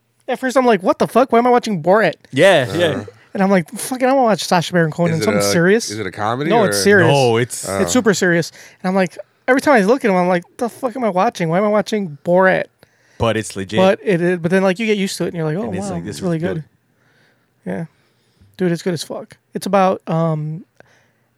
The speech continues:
Speaker 1: a, uh, Israeli Nash-, well, you know, he's Egyptian, moved to Is-, Israel,
Speaker 2: Mm-hmm.
Speaker 1: and he goes undercover as a spy in the Syria.
Speaker 3: Is he the main character?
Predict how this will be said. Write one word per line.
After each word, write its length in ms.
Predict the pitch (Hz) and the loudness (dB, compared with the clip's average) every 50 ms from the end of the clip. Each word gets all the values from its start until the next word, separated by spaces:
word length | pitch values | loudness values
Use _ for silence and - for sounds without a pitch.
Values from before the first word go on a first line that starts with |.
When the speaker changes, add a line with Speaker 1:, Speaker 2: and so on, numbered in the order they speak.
| _ - | _ -2
Speaker 1:
a, 640 | 175 170 165 165 165 160 160 160 156 156 151 143 - _ _ _ _ _ _ _ _ _ _ _ - | 0 2 2 2 2 0 0 0 -2 -2 -4 -6 -8 _ _ _ _ _ _ _ _ _ _ _ -6
uh, 300 | 196 160 160 170 170 190 - | -4 -2 -2 -2 -2 -2 -2
Israeli 680 | 381 196 156 147 156 170 170 175 185 208 220 233 226 - _ _ _ _ _ _ - | -2 -2 -2 0 2 2 4 4 4 2 0 -2 -4 -8 _ _ _ _ _ _ -6
Nash-, 380 | 170 175 180 180 175 - - | -2 -2 0 0 -2 -2 0
well, 200 | - 277 220 202 | 2 4 6 6
you 120 | 202 220 233 | 6 6 4
know, 80 | 214 | 4
he's 240 | 175 180 190 175 170 | 4 2 2 -2 -4
Egyptian, 640 | - 285 202 143 190 262 - - - 180 175 165 156 | -6 -8 -2 0 0 0 0 0 -2 -2 -2 -2 -2
moved 240 | 156 185 208 214 - | -2 -2 -2 -2 -2
to 80 | 240 | 0
Is-, 240 | 208 185 160 151 156 - _ - | 0 0 -2 -4 -8 -14 _ -2
Israel, 480 | 214 196 180 185 170 160 165 165 156 _ - - | -2 -2 0 2 2 2 2 0 -4 _ -14 -16
Speaker 2:
Mm-hmm. 220 | 113 104 101 110 117 - | -14 -12 -12 -12 -8 -4
Speaker 1:
and 160 | 208 190 160 | -2 0 0
he 80 | 165 170 | 0 0
goes 180 | 175 180 156 | -2 -2 0
undercover 520 | 180 175 175 - - 185 180 165 170 170 175 | 0 -2 -2 0 0 0 0 0 0 0 0
as 140 | 170 151 151 | 0 -2 -4
a 40 | 147 | -8
spy 320 | - - 180 170 160 165 | -8 -4 -2 -2 -2 -2
in 140 | 185 185 165 | -4 -6 -6
the 80 | 160 147 | -8 -8
Syria. 420 | - 175 165 170 160 165 165 143 _ - | -8 -8 -8 -6 -6 -8 -8 -12 _ -12
Speaker 3:
Is 160 | 113 113 107 | -10 -8 -6
he 200 | 120 123 120 117 | -4 -4 -2 -2
the 100 | 110 110 | -4 -4
main 220 | 104 110 104 101 | -4 -4 -4 -4
character? 400 | 104 107 107 117 - - 143 - | -6 -8 -8 -8 -8 -12 -16 -12